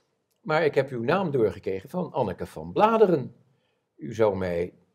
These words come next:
eh, bij haar hebben afgeleverd in negentien tweeënveertig. Als, eh,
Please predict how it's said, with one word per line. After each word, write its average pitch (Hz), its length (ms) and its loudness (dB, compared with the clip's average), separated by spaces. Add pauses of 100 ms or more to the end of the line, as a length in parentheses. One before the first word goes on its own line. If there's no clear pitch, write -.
(480)
eh, 104 160 0 (220)
bij 98 320 -2
haar 90 360 -2
hebben 92 220 -2
afgeleverd 104 840 -2 (560)
in 87 540 -10
negentien 90 420 -10
tweeënveertig. 107 1300 -2 (520)
Als, - 360 -8
eh, 76 180 -8